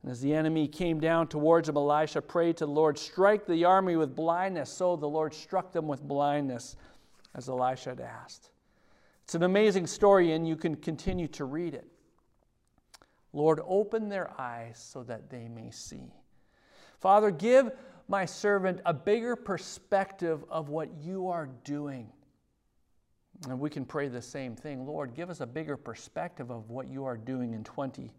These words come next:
twenty-one. Open our eyes so that we may see." I don't know about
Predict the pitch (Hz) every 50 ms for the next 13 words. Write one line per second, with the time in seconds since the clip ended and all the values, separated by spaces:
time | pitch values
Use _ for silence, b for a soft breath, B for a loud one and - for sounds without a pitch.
0 | _ - - - 135 127 123 117 113 123 127 131 123 120 123 - _ - - 175
1 | 175 170 - 180 175 165 151 143 - - 151 151 143 139 127 120 - - - 135
2 | 127 127 139 143 143 143 143 135 127 120 - - - - 151 151 - - - _
3 | b b b b b b b b b b b b b b b b b b b b
4 | b b b b b b - - 185 196 208 196 196 202 208 202 196 185 165 160
5 | 190 180 180 185 175 - B